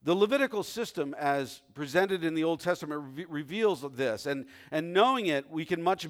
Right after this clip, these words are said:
better understand and appreciate the gospel as set forth in the New Testament. The one foreshadows the other and is sort of a type of it.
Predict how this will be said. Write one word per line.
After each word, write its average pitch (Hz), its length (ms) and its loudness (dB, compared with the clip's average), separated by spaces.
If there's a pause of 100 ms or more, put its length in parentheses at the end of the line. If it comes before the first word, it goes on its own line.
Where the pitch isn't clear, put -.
better 190 360 6
understand 175 760 -2
and 165 140 -2
appreciate 190 680 -4
the 151 80 -6
gospel 135 720 0 (200)
as 156 160 2
set 190 300 0
forth 175 460 0
in 165 120 -2
the 160 80 -2
New 160 160 0
Testament. 143 560 -2 (240)
The 160 80 2
one 220 320 4
foreshadows 196 680 2
the 165 160 0
other 190 240 2
and 160 180 0
is 127 140 -6
sort 190 240 -4
of 151 80 -6
a 147 40 0
type 196 400 -2
of 202 200 4
it. - 240 -6